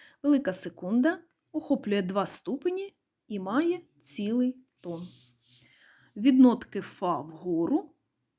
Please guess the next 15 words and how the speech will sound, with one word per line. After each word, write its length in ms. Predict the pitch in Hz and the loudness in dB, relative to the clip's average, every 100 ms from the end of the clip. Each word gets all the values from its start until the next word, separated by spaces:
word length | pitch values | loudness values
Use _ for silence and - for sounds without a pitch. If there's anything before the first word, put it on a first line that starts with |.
| _ _ _ | _ _ _
нам 220 | 240 262 | 0 2
треба 280 | 254 349 349 | 2 2 0
побудувати 880 | 339 214 196 185 175 165 185 - 311 - _ _ _ _ _ - | -2 -4 -6 -6 -6 -8 -10 -8 -8 -8 _ _ _ _ _ -10
велику 400 | 185 226 - 247 | -4 -4 -6 -10
секунду. 580 | - 202 185 170 170 | -12 -12 -10 -10 -6
Ми 160 | 185 339 | 4 6
знаємо, 460 | 311 240 190 175 151 | 8 6 4 -4 -6
що 180 | - | -8
це 180 | 190 196 | -10 -8
буде 280 | 175 185 185 | -6 -4 -2
обов'язково 1120 | 175 185 175 170 - - - 160 269 339 370 - - - - | -2 -2 -2 -2 -4 -10 -2 2 4 4 2 -2 -12 -16 -6
нотка, 300 | 311 - 269 | -6 -2 -4
яка 320 | 196 - 311 | -2 0 0
знаходиться 680 | 311 185 - 254 254 - 247 | 0 -6 -2 -2 -2 -2 -4
поруч. 640 | - 180 170 165 165 - | -6 -8 -6 -6 -10 -16